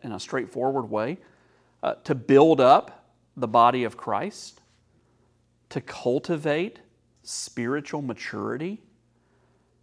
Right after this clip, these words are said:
to help believers avoid errors, 'cause there's always that temptation,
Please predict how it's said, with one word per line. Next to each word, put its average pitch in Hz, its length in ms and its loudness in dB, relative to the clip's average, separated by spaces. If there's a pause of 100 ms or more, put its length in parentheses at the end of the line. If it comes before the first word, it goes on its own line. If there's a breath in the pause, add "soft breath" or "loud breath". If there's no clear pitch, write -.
(220)
to - 120 -10
help 135 460 0
believers 127 600 0
avoid 110 680 -2
errors, 151 800 -6 (840)
'cause - 120 -20
there's 120 160 -8
always 135 340 0
that 139 220 -4
temptation, 170 720 -8